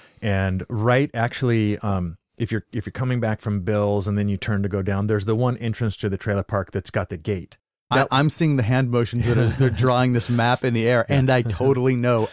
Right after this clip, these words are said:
Speaker 2: everything you're saying.
Speaker 1: That,
Speaker 2: Yeah.
Speaker 1: that gate that's never been opened, as far as I can ever remember. My
Speaker 2: <laughs>
Speaker 1: grandmother's trailer was right there.
Speaker 2: Oh,
Speaker 1: So,
Speaker 2: okay.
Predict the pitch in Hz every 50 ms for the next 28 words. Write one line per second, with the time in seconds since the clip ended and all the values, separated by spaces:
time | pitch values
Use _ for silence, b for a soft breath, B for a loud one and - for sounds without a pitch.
0 | - - 135 131 113 117 120 - - 117 113 113 107 98 104 117 113 98 127 117
1 | 120 131 123 123 113 107 101 127 123 131 120 123 101 135 135 139 135 107 113 107
2 | - 104 104 107 107 110 107 110 110 117 113 104 113 104 101 95 107 104 - 107
3 | 92 90 92 - - 98 95 92 90 95 92 - 101 98 95 90 92 95 107 117
4 | 107 101 95 117 117 117 117 117 110 117 113 113 117 107 98 98 - - - 113
5 | 107 98 95 90 90 80 90 90 87 82 - 90 82 82 90 135 131 104 101 95
6 | 98 98